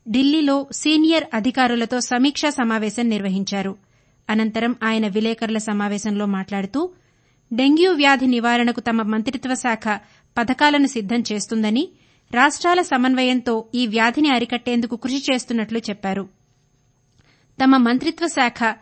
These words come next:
త్వరలో ఇరవై నాలుగు గంటలు పనిచేసే డెంగ్యూ హెల్ప్‌లైన్‌ను ప్రారంభిస్తుందని, అలాగే రాష్ట్రాలు కూడా ఈ తరహా హెల్ప్‌లైన్ ప్రారంభించాలని సూచించారు. మంచి సమన్వయం, కార్యాచరణ కోసం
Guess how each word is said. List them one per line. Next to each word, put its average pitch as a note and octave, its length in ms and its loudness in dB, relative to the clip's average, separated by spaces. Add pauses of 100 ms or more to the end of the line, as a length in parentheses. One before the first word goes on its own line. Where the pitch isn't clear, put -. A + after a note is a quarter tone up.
(360)
త్వరలో C4+ 440 4
ఇరవై B3+ 300 2
నాలుగు C#4+ 300 4
గంటలు C4 360 0
పనిచేసే A#3+ 560 -2 (220)
డెంగ్యూ D4 460 2
హెల్ప్‌లైన్‌ను B3+ 540 0
ప్రారంభిస్తుందని, A3 920 0 (560)
అలాగే B3 560 2
రాష్ట్రాలు C4+ 480 2
కూడా B3+ 340 0 (340)
ఈ C#4+ 120 2
తరహా B3 420 0
హెల్ప్‌లైన్ A#3+ 520 -2
ప్రారంభించాలని A#3 920 0
సూచించారు. G3 640 -4 (840)
మంచి D4+ 320 2
సమన్వయం, C4 640 2 (300)
కార్యాచరణ A#3+ 600 2
కోసం A3 400 -2